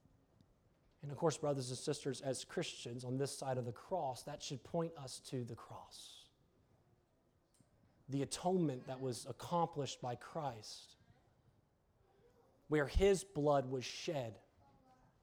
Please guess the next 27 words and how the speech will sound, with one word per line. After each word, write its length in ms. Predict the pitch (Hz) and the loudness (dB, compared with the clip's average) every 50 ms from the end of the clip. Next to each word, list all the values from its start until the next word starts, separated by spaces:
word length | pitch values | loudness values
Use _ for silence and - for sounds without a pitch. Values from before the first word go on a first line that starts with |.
| _ _ _ _ _ _ _ _ _ _ _ _ 147 | _ _ _ _ _ _ _ _ _ _ _ _ 4
and 100 | 143 151 | 4 4
it 100 | 165 160 | 6 4
was 140 | 165 160 | 4 2
spilt 640 | - - - - - - - 202 196 196 190 196 - - - | 2 2 0 0 -2 2 6 8 8 8 8 4 -4 -4 0
out 400 | 175 170 170 170 - - - - - - _ _ _ _ _ - - - _ _ _ _ _ _ _ _ _ _ _ _ - _ _ | 2 4 4 2 0 -4 -8 -8 -10 -16 _ _ _ _ _ -20 -20 -20 _ _ _ _ _ _ _ _ _ _ _ _ -20 _ _
as 160 | 147 147 135 143 | -4 -2 0 0
a 80 | 143 | -2
final 580 | 131 - - - - 180 180 180 170 156 143 127 | -4 -4 -10 -8 -6 -4 0 0 0 0 0 -2
judgment 580 | 113 120 131 123 120 - 127 120 113 107 - - - _ _ _ _ | -2 -4 -4 -4 -6 -6 -6 -6 -6 -6 -10 -16 -20 _ _ _ _
for 280 | - - 143 127 123 120 | -6 -2 0 0 2 0
our 140 | 120 113 | -2 -2
sin. 220 | - - - - 117 107 98 92 - _ _ _ _ _ _ _ _ _ _ _ _ _ _ _ _ _ _ _ _ _ _ _ _ _ _ _ _ _ _ _ _ _ _ _ _ _ _ _ _ _ _ _ _ _ _ _ _ _ _ _ _ _ _ _ _ - | -6 -8 -8 -8 -8 -10 -12 -16 -20 _ _ _ _ _ _ _ _ _ _ _ _ _ _ _ _ _ _ _ _ _ _ _ _ _ _ _ _ _ _ _ _ _ _ _ _ _ _ _ _ _ _ _ _ _ _ _ _ _ _ _ _ _ _ _ _ 0
And 140 | 160 160 160 | 4 8 8
that 100 | 180 185 | 10 10
in 140 | 202 214 214 | 10 10 10
the 80 | 202 | 8
cross, 440 | 214 - - 202 202 202 190 196 - | 6 10 12 12 12 12 12 10 6
the 100 | - 190 | 6 6
wrath 320 | 170 175 180 196 202 196 | 8 10 10 8 8 6
of 120 | 208 180 151 | 4 2 8
God 300 | 190 185 185 185 185 170 | 10 12 12 12 12 10
was 160 | 180 160 147 | 6 4 6
not 240 | 180 185 190 190 - | 8 6 6 6 2
poured 260 | - 185 185 185 180 | 4 6 8 8 10
out 200 | 175 175 175 175 | 8 8 8 10
on 160 | 170 170 170 | 8 8 6
Egypt. 560 | 170 170 175 170 - 185 185 180 - - - | 6 6 4 6 6 4 2 2 0 -12 -18